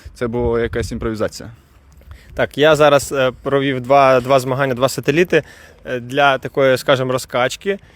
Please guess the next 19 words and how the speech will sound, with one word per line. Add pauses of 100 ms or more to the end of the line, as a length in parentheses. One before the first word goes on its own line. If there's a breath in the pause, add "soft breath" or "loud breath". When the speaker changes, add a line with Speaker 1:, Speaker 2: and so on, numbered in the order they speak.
(160 soft breath)
Speaker 2:
Я
моделював
ситуацію,
як
я
буду
фехтувати
на
етапі (120)
Кубку
світу
та, (380)
сподіваюсь,
на
чемпіонаті
світу
в
наступному
році.